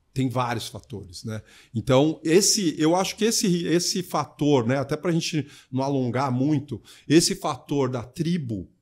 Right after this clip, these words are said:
é algo muito forte, muito forte dos caras, que é a história do Ubuntu. Eu sou porque nós somos.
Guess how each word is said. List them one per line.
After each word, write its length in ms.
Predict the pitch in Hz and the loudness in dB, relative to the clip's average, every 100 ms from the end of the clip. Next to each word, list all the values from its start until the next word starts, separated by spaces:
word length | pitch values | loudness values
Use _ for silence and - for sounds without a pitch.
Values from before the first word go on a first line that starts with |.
| _ | _
é 60 | 120 | -10
algo 240 | 123 113 | -8 -4
muito 260 | 127 127 - | -2 -2 -6
forte, 420 | - 101 87 - | -12 -12 -14 -8
muito 240 | 147 156 - | -4 -4 -6
forte 340 | 127 107 - | -8 -8 -10
dos 140 | 104 | -14
caras, 480 | - 107 92 90 - _ _ - _ | -14 -14 -16 -20 -20 _ _ -20 _
que 180 | - 165 | -4 0
é 340 | 160 180 190 - _ - | 2 2 -2 -12 _ -6
a 120 | 147 | -4
história 540 | 131 - 156 156 175 | -4 -4 -2 0 0
do 380 | 151 135 170 170 _ _ _ _ | -2 -2 -2 -4 _ _ _ _
Ubuntu. 840 | 185 165 202 185 - 156 131 - - _ _ _ _ - | -4 -2 -4 -6 -4 -2 -2 -4 -16 _ _ _ _ -2
Eu 140 | 147 | -2
sou 580 | - - - 190 233 - _ _ _ | 0 -2 4 4 4 -2 _ _ _
porque 300 | - 156 170 | -4 -2 -2
nós 300 | 156 170 226 | -6 -6 -6
somos. 880 | - - 160 127 110 92 78 - - | -6 -4 -2 0 -2 -4 -10 -16 -18